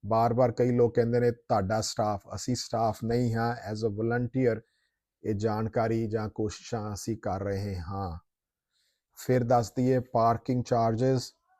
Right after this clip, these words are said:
ਸਕਰੀਨ 'ਤੇ ਵੀ ਆਏ ਹਨ, ਤੁਹਾਨੂੰ ਦਿਖਾਏ ਹਨ। ਵੀਹ ਰੁਪਏ ਅੱਧੇ ਘੰਟੇ ਦੇ ਹਨ। ਸੱਜੇ ਹੱਥ ਉੱਥੇ ਗੱਡੀ ਲਾਓ ਆਰਾਮ ਨਾਲ, ਫਿਰ pick and drop 'ਚ ਲੈਣ ਆ ਜਾਓ, ਤੇ ਉਹ ਵੀ ਤੁਸੀਂ ਕਰ ਸਕਦੇ ਹੋ।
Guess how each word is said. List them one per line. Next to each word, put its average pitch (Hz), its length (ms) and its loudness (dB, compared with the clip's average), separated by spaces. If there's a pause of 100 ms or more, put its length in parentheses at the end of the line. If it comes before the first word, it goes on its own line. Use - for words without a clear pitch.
(560)
ਸਕਰੀਨ 123 520 0
'ਤੇ 127 160 0
ਵੀ 127 140 4
ਆਏ 120 240 6
ਹਨ, 120 220 2
ਤੁਹਾਨੂੰ 104 480 -6
ਦਿਖਾਏ 113 440 2
ਹਨ। 110 280 -2 (760)
ਵੀਹ 135 380 6
ਰੁਪਏ 120 380 4
ਅੱਧੇ 113 340 0
ਘੰਟੇ 110 240 0
ਦੇ 110 100 0
ਹਨ। 117 140 0
ਸੱਜੇ 113 420 -2
ਹੱਥ 110 160 -2
ਉੱਥੇ - 220 -4
ਗੱਡੀ 101 300 0
ਲਾਓ 113 280 2
ਆਰਾਮ 107 320 -2
ਨਾਲ, 117 240 2
ਫਿਰ 117 220 -2
pick 110 320 -4
and 110 160 -4
drop 110 160 -2
'ਚ 113 100 -10
ਲੈਣ 104 240 -2
ਆ 98 120 -2
ਜਾਓ, 120 280 4 (680)
ਤੇ 104 220 2 (120)
ਉਹ 120 100 2
ਵੀ 127 120 2
ਤੁਸੀਂ 120 300 -4
ਕਰ 107 240 -2
ਸਕਦੇ 110 440 2
ਹੋ। 113 300 2